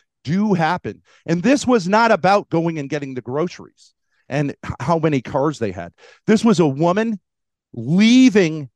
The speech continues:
her husband and leaving her responsibilities, never to come back while it looks like groceries.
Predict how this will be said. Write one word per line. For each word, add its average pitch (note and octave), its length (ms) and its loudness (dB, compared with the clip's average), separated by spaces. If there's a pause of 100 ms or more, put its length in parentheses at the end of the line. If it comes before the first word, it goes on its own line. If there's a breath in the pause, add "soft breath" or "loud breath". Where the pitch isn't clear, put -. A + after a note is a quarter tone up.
(400)
her E3 120 2
husband C3 600 -2 (360)
and D3 300 -4
leaving G3 400 2
her D#3+ 140 -2
responsibilities, C#3 1080 -6 (260)
never F#3 640 2
to F#3 500 -2
come D3+ 460 -6
back D#3 600 -6 (1700)
while D#3+ 320 2
it D#3 140 -4
looks E3+ 380 -10
like D3 240 -4
groceries. A#2 840 -12